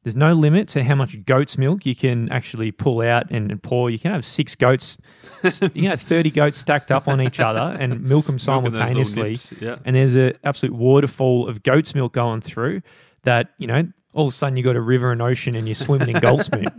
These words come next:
Speaker 2: <laughs>
Speaker 1: True story.
Speaker 2: That's right.
Speaker 1: That's what they did in Babylon.
Speaker 2: <laughs> That's right. Is that the equivalent of, uh, is it Gordon Gekko who's swimming in the money in, in Wall Street? It's a, oh no, D-, Scrooge McDuck or whatever. <laughs> I don't know. I don't know which movie or which person I'm talking about, but, you know, the person who's doing backstroke in the,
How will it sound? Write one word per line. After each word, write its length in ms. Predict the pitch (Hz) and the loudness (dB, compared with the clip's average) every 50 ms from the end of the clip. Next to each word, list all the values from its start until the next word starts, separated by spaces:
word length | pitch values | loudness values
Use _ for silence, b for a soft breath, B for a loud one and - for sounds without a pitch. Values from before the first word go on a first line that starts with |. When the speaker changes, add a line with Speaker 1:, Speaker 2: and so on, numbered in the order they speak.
| 311 - | -10 -12
Speaker 2:
<laughs> 180 | - 277 151 | -10 -12 -14
Speaker 1:
True 200 | - - - 165 | -4 0 2 2
story. 440 | 139 - - 139 135 135 131 117 123 - - 160 127 - | 2 0 -2 -2 0 0 -2 -2 -4 -8 -12 -12 -8 -6
Speaker 2:
That's 260 | 185 143 - - - 127 - | -8 -8 -6 -8 -10 -8 -4
right. 200 | - 165 - - | -4 -6 -4 -6
Speaker 1:
That's 160 | - - - | -10 -10 -8
what 100 | - 143 | -4 -2
they 120 | 127 123 120 | -2 -2 -2
did 180 | 110 127 131 | -2 -4 -4
in 80 | 127 123 | -4 -4
Babylon. 460 | 117 120 113 110 113 110 - - 175 - - 160 | -4 -4 -4 -6 -6 -4 -2 -2 -2 -2 -4 -8
Speaker 2:
<laughs> 120 | - _ | -8 _
That's 300 | 165 - - - - - | -10 -10 -10 -12 -16 -14
right. 320 | 143 123 - - 110 107 - B B B B B 131 107 | -14 -12 -8 -8 -8 -8 -10 B B B B B -16 -14
Is 80 | - 107 | -8 -4
that 160 | 117 120 113 | -4 -2 -2
the 100 | 113 110 | -2 -4
equivalent 420 | 104 - - - 110 107 110 104 98 | -6 -6 -6 -8 -8 -6 -6 -6 -6
of, 200 | 95 90 92 - | -6 -8 -10 -12
uh, 300 | - 107 101 95 92 92 92 - | -10 -6 -4 -4 -4 -4 -6 -8
is 160 | 107 107 104 | -10 -12 -12
it 100 | 101 - | -10 -6
Gordon 300 | - 117 113 107 101 95 | -4 -2 -2 -2 -4 -4
Gekko 360 | 104 104 104 - 117 107 101 | -4 -4 -4 -2 -4 -4 -4
who's 160 | 98 98 92 | -4 -6 -8
swimming 320 | - - - 110 110 110 104 | -10 -8 -8 -8 -6 -6 -6
in 100 | 101 101 | -8 -8
the 40 | 98 | -8
money 360 | 95 98 101 101 104 101 98 | -6 -6 -6 -6 -6 -6 -8
in, 200 | 95 98 98 - - | -8 -10 -12 -12 -14
in 220 | 107 104 98 95 95 | -12 -12 -12 -10 -8
Wall 180 | 101 101 101 | -8 -8 -8
Street? 260 | 101 - - 107 98 | -8 -8 -6 -6 -6
It's 160 | 98 95 - - | -6 -8 -8 -8
a, 160 | 104 98 92 b b b b b b b | -8 -8 -8 b b b b b b b
oh 100 | - 104 104 | -8 -6 -4
no, 180 | 101 107 104 | -4 -4 -4
D-, 200 | 101 95 90 - - - 104 98 - | -6 -6 -8 -10 -10 -10 -12 -18 -16
Scrooge 460 | - - - - 123 123 127 120 107 | -16 -14 -10 -8 -8 -6 -8 -8 -12
McDuck 400 | 107 95 90 107 107 104 101 - | -14 -14 -10 -8 -8 -8 -6 -6
or 40 | 117 | -8
whatever. 300 | 107 104 - _ - 127 - _ - - - | -8 -8 -8 _ -14 -16 -14 _ -18 -12 -10
<laughs> 560 | 185 175 170 190 196 - - 214 - - 190 - | -10 -8 -6 -8 -6 -4 -6 -6 -6 -8 -8 -4
I 80 | - 160 | -2 0
don't 140 | 139 123 120 | 0 0 -2
know. 80 | 120 - | -6 -8
I 280 | 151 185 208 214 196 147 - | -10 -8 -6 -6 -6 -4 -4
don't 80 | - 143 | -2 0
know 100 | 151 143 | 0 2
which 160 | 131 127 - | 0 0 -2
movie 320 | 113 117 120 123 117 117 113 | 0 0 0 2 2 2 2
or 60 | 107 | 0
which 180 | 113 117 107 | 0 -2 -4
person 320 | - - 110 107 104 - 98 | -4 -4 -4 -4 -4 -6 -10
I'm 60 | 98 | -10
talking 260 | - 101 95 98 98 | -8 -6 -6 -6 -6
about, 140 | 92 95 92 | -8 -10 -10
but, 80 | 98 101 | -10 -8
you 60 | 107 | -6
know, 120 | 101 107 | -6 -6
the 80 | 98 98 | -6 -4
person 300 | - - 147 143 131 127 | -2 0 0 0 -2 -4
who's 60 | 113 | -6
doing 180 | 101 113 104 101 | -4 -4 -4 -4
backstroke 560 | 90 98 101 107 - - - 110 104 104 - | -2 -2 -2 -2 -4 -4 -4 -4 -4 -2 -4
in 80 | 110 101 | -4 -4
the, 180 | 101 101 104 | -4 -4 -6